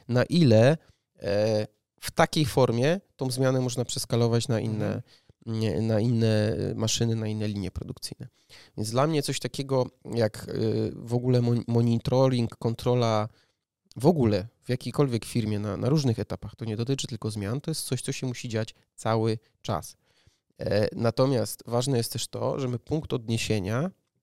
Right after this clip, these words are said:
Speaker 1: do, do te-, no bo tak, kontrolujemy, ale nie wiemy,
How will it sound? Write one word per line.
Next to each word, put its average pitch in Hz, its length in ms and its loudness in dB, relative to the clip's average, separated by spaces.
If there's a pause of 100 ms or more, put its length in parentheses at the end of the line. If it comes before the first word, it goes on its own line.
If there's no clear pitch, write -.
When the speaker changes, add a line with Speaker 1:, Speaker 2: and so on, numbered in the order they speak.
(240)
Speaker 1:
do, 110 500 2
do 113 120 0
te-, - 140 -8
no 123 80 2
bo 123 100 0
tak, - 340 -4
kontrolujemy, 123 720 2
ale 151 160 0
nie 147 100 -2
wiemy, 143 320 0